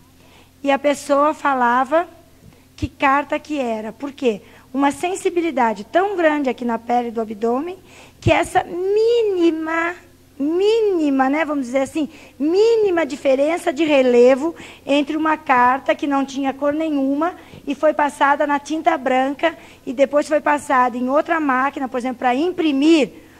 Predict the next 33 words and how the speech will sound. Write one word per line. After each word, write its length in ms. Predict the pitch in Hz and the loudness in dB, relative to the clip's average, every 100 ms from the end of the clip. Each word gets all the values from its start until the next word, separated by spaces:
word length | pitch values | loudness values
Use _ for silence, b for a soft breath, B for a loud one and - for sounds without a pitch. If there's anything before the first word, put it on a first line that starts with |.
| B - | B -10
o 120 | 247 | -8
sete 560 | - 294 285 320 320 | -4 0 2 2 -2
de 160 | 233 262 | -4 0
ouros. 520 | 233 247 311 392 - - B B B B | 2 0 0 -8 -12 -20 B B B B
Então, 220 | 277 359 | -4 0
esse 220 | 392 - | 0 -2
mínimo 960 | 381 381 403 453 508 453 403 339 285 254 | -2 0 4 4 4 2 2 2 0 -4
que 100 | - | -6
se 100 | 294 | -4
a 80 | 277 | -2
gente 320 | 294 320 349 | -4 -4 -8
pega, 640 | - 269 254 254 247 330 330 B B B - | -2 0 2 0 2 0 0 B B B -2
não 300 | 277 349 381 | 0 0 0
consegue, 880 | 330 302 - 262 254 262 208 214 175 - _ _ _ _ | -2 -2 -2 -2 0 -2 -2 -8 -8 -18 _ _ _ _
né, 380 | 220 240 294 - - - | -4 2 2 0 -8 0
perceber, 720 | 262 247 269 220 294 339 - - - - 330 | 0 2 -2 0 0 0 0 -8 -20 -18 -8
uma 160 | 339 | -6
pessoa 360 | 339 320 - 311 | -4 -6 -2 -2
era 120 | 311 | 0
capaz 360 | 320 - 285 277 | -2 -2 -4 -4
de 60 | |
perceber 500 | - 269 277 226 262 | -6 -4 -4 -2 -2
pela 240 | 269 330 349 | 0 0 0
pele. 440 | - 247 214 202 B B B - | 0 -2 -2 -8 B B B 2
Temos 260 | 311 330 | 4 4
aqui 280 | 311 294 294 | 2 0 -2
o 80 | 302 | -4
César, 580 | - - 254 294 330 277 | -4 2 4 4 2 -2
que 80 | 233 | -6
poderia 460 | 262 247 247 254 | -2 0 0 0
dar 160 | 240 240 | 0 -2
muitos 440 | 247 311 370 339 | -2 -2 -4 -8
testemunhos 720 | - 254 - 240 247 254 240 | -4 -6 -4 -4 -2 -4 -6